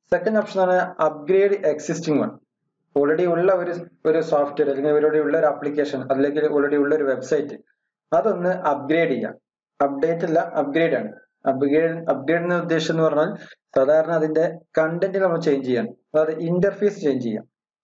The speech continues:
അത് യൂസ് ചെയ്യുന്ന ഇന്റർഫേസിന്റെ അപ്പിയറൻസ് നമ്മൾ നോക്കിയാൽ കാണുന്ന ഒരു portions ഉണ്ടായിരിക്കും. അതിന്റെ, ആ, ഫ്രെയിം വർക്കുകളെല്ലാം നമ്മൾ ചേഞ്ച് ചെയ്യും.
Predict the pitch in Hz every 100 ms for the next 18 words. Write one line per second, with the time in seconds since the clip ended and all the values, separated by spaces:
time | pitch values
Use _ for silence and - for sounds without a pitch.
0 | _ _ _ _ - 160 160 160 180 170
1 | 165 160 165 165 170 165 156 165 - -
2 | 170 143 - 143 143 143 156 156 156 151
3 | 160 156 151 151 151 156 127 117 110 -
4 | - 135 151 160 165 - - - 139 139
5 | 139 151 160 175 180 180 170 160 151 147
6 | 143 139 123 117 110